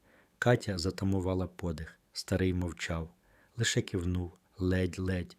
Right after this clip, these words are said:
але у його погляді була буря, і біль, і спокій, і спогади.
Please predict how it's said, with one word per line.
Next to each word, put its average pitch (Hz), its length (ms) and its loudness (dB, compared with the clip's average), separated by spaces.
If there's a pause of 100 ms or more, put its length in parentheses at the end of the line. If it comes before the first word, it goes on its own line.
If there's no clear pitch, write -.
(120)
але 101 260 4
у 98 140 2
його 98 220 4
погляді 101 520 2
була 98 260 -2
буря, 92 500 -2 (240)
і 143 120 6
біль, 107 380 4
і 95 100 -4
спокій, 95 640 -4
і - 40 -12
спогади. 78 600 -6